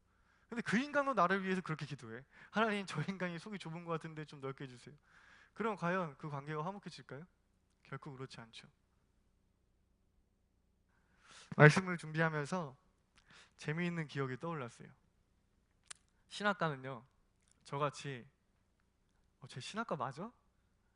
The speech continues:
이런 인간들이 가끔 들어오기도 하는데 대부분 전국 각지의 교회에서 믿음 좋기로 소문난 스무 살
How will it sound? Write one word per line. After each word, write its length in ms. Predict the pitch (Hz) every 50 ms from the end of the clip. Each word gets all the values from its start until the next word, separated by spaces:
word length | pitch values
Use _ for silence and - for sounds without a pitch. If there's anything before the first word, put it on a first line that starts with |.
| _ _ -
이런 240 | 143 170 175 151
인간들이 460 | 139 135 135 147 147 143 127 135 131 131
가끔 680 | - - - 139 135 135 135 - _ - 202 190 185
들어오기도 380 | 156 - 131 135 131 127 127 131
하는데 500 | 143 160 151 131 117 120 131 127 117 110 - _ _ _ _ _ _ _ _ _ _ _ _ - - - - - _ _ _ _ _ _
대부분 560 | - 147 156 175 165 151 160 170 160 123 117 - - _ _ _ - _ _ _ _
전국 340 | _ - 143 151 156 170 160 -
각지의 760 | - - - - _ - - - 156 143 143 147 135 117 120 - _ _ _ _ _ _ _ _ _ _ _ _ _ _ _ _ _ _
교회에서 680 | - - 139 139 143 135 127 117 - - 143 135 117 123 - _ - - _ _ _
믿음 440 | 139 147 165 180 202 196 196 190 175
좋기로 600 | - 139 - _ - - - - 131 120 110 - _
소문난 640 | - - 175 175 165 151 139 127 127 127 117 110 113 - _ _ _ _ _ _ _ _ _ _ _ _
스무 320 | - - - 226 233 233 208
살 260 | - 156 135 120